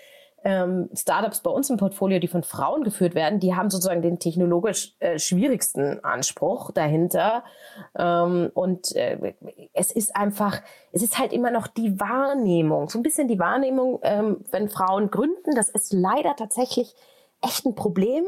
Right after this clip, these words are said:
Also ich hab da auch mit, red da immer wieder auch mal mit Gründerinnen drüber, die dann auch zu mir kommen und sagen, also nicht nur unseren, sondern, ähm, auch von außen, äh, die einfach wirklich da Probleme haben mit der Wahrnehmung.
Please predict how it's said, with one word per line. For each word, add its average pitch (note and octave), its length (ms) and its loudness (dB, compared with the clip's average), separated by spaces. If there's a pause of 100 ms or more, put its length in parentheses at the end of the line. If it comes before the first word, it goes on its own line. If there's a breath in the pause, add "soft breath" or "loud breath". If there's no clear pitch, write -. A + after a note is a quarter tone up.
(100)
Also G3 460 -2 (140)
ich - 200 -10
hab G#3 120 -4
da - 140 0
auch - 100 -2
mit, - 280 -4
red A#3 140 0
da - 120 2
immer A#3 260 2
wieder A3+ 240 2
auch G3+ 160 -2
mal F#3+ 180 4
mit G3 300 -2
Gründerinnen B3+ 580 2
drüber, A#3+ 320 2
die G3 160 -2
dann F#3+ 300 0
auch - 160 -4
zu - 100 0
mir F#3 140 2
kommen A3+ 360 0
und F#3+ 140 0
sagen, G3+ 380 0
also F3 160 2
nicht F#3 160 -2
nur - 100 2
unseren, A3+ 380 0
sondern, F3 260 0 (600 loud breath)
ähm, E3+ 420 0
auch - 240 -4
von F#3+ 160 0
außen, G#3+ 480 0 (320 loud breath)
äh, G3+ 240 0 (540)
die - 240 -4
einfach G#3 260 -2
wirklich B3+ 200 -2
da A#3 140 0
Probleme C#4+ 460 0
haben F#3 160 4
mit G#3 120 0
der A3+ 140 0
Wahrnehmung. E3+ 600 0